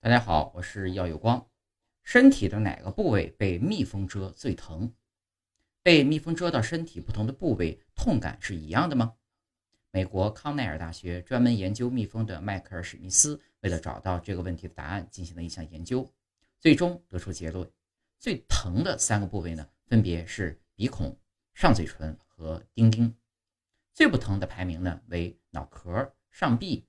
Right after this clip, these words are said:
以及中指尖。史密斯进行实验的方法听着就很疼，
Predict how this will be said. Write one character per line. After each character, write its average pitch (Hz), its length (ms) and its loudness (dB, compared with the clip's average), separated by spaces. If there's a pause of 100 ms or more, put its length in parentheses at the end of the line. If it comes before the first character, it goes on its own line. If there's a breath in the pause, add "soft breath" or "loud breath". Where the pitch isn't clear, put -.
以 82 140 -12
及 80 400 -16
中 165 180 -4
指 - 140 -16
尖。 113 340 -2 (1120 soft breath)
史 - 120 0
密 180 140 2
斯 190 260 2
进 165 180 -2
行 110 280 0
实 - 180 -2
验 113 100 4
的 107 80 2
方 127 220 -4
法 82 200 -4
听 190 300 -8
着 85 160 -6
就 90 140 -12
很 - 160 -20
疼， 82 260 -18